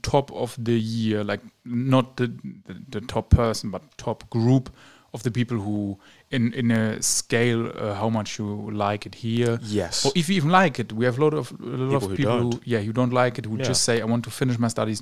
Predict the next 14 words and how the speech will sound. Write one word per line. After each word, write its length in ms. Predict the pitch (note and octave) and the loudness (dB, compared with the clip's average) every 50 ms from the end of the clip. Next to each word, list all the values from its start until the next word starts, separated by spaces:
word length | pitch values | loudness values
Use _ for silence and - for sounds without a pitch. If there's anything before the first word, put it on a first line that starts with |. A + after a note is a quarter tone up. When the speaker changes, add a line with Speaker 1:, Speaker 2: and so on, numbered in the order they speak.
| - | -6
Speaker 1:
just 140 | - A#2 - | -6 -6 -4
go 120 | - A2+ G2+ | -2 -2 0
home 240 | G#2 A2 G#2+ G#2+ - - - - - - - - _ - | 0 0 -2 -2 -6 -10 -14 -20 -20 -20 -20 -18 _ -8
into 140 | A#2+ G#2+ A2 | -6 -2 0
my 340 | A2+ A2 G#2+ G#2+ G#2+ G#2+ G#2+ | 0 2 2 2 0 0 2
home 200 | A2 C3+ D3+ C#3+ | 2 2 2 2
country." 420 | - A2+ G#2+ G#2 - A2+ B2+ B2+ - - - - _ _ _ - | 0 -2 -4 -4 -2 -4 -4 -4 -6 -12 -20 -20 _ _ _ -6
And 140 | A2 G#2+ A2 | -4 0 2
then, 320 | A#2 A#2 A#2 A2+ A2+ A2 - _ _ _ _ _ _ _ _ - | 2 4 4 2 2 -2 -6 _ _ _ _ _ _ _ _ -10
yeah, 300 | A2 A2 A2+ G#2+ F2+ F2+ - G2+ | -4 -2 -2 -2 -2 -4 -2 -2
we 80 | A2+ | 0
just, 420 | A#2+ B2 C3 A#2+ - - - - - - | 2 2 2 0 0 -2 -6 -8 -8 -6
uh, 240 | B2 A2+ A2 A2+ | -4 -2 0 0
met 520 | A2 A#2 B2 B2+ B2+ B2 - - - - | 2 4 6 6 4 4 0 -4 -6 -6